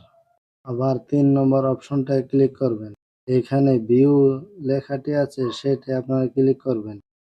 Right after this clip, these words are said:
এখানটায় ক্লিক করে ইমেজটা দিয়ে দিবেন। ইমেজটা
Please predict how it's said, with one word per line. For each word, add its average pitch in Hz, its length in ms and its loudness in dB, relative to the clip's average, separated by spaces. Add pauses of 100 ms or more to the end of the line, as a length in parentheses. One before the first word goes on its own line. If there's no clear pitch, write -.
(160)
এখানটায় 135 600 0
ক্লিক 139 360 2
করে 131 220 0
ইমেজটা 131 460 -2
দিয়ে 127 220 4
দিবেন। 113 340 -2 (1040)
ইমেজটা 131 400 0